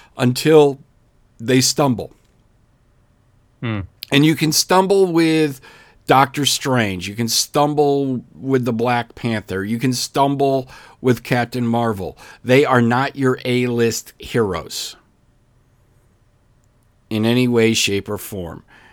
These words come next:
Speaker 1: You know, uh, y-, you stumble with, well, I thought they stumbled with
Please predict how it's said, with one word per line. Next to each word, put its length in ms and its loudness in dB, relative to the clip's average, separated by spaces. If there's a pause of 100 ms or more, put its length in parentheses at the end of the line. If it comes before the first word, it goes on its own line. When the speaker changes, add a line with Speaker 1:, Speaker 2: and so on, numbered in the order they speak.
(100)
Speaker 1:
You 100 -10
know, 320 -4
uh, 720 -2 (1800)
y-, 80 -16
you 520 -6
stumble 520 0
with, 600 2 (540)
well, 200 -2
I 160 2
thought 240 -2
they 100 -6
stumbled 380 -2
with 300 0